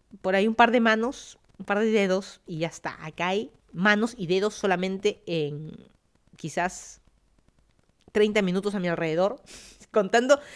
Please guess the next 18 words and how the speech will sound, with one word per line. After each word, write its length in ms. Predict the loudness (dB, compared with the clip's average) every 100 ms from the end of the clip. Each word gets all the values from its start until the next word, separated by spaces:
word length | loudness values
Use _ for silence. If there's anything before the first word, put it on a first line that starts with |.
| -8
y 140 | 2
contando 320 | 6 6 6 4
no 160 | 2
solo, 220 | 2 2
por 120 | 2 0
ejemplo, 160 | 0
un 60 | 0
McDonald's, 400 | 2 2 2 -2
sino 160 | -6
todos 220 | -2 0 0
los 120 | 0
fast 220 | -2 -4
food 180 | -6 -4
que 100 | -6
puedan 300 | -4 -6 -6
existir. 480 | -8 -12 -10 -10 -10 _ _ _ -20 -20 _
Así 280 | -8 -8 -8
que, 720 | -4 -2 0 0 -2 -8 -20